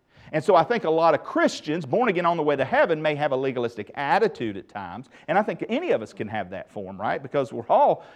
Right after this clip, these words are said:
hypocrites and we all fall short of the glory of God and we all miss the mark. And so at any given time, we can all have a little bit of that in us, right?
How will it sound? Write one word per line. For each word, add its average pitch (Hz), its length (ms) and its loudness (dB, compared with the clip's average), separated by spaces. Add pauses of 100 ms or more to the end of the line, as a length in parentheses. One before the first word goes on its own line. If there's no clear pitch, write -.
(100)
hypocrites 120 460 0
and 110 100 -4
we 120 100 -2
all 254 220 6
fall 151 240 2
short 135 240 -4
of 104 60 -2
the 110 60 -12
glory 110 300 0
of 101 100 -4
God 110 180 2
and 107 80 -2
we 117 80 0
all 262 180 6
miss 175 240 -2
the 127 100 -8
mark. 98 380 -6 (240)
And 220 100 -2
so 190 320 8
at 190 120 4
any 311 180 -2
given 170 220 -2
time, 240 280 0
we 170 80 -2
can 165 220 -8
all 226 180 2
have 185 460 -2 (220)
a 156 40 0
little 175 260 2
bit 147 140 4
of 135 80 -4
that 143 160 2
in 208 160 -2
us, - 380 -14 (480)
right? 131 280 -4